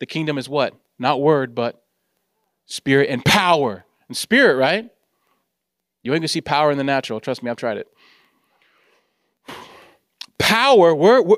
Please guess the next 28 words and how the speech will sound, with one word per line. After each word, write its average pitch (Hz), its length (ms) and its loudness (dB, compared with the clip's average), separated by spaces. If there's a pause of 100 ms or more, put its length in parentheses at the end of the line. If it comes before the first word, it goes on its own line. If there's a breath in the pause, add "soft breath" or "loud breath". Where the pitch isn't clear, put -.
(140)
listen 208 180 -2
to 175 80 -4
this. 123 180 -6
"And 170 160 -2
my 175 140 2
power 226 560 4
finds 175 400 0
its 147 140 -4
full 262 580 4
expression," 220 960 -2 (800)
where 127 200 -6
is 156 140 -10
it? 107 140 -16 (800)
"Through 131 200 -6
your 120 240 -2
weakness." 110 800 -8 (640)
You 131 140 -4
wanna 180 300 2
know 165 540 -2
where 131 120 -8
the 117 80 -14
power 147 380 -2
of 123 140 -6
God 131 260 0
is 143 200 -4
in 113 180 -10
your 120 240 -2
life? 170 500 -6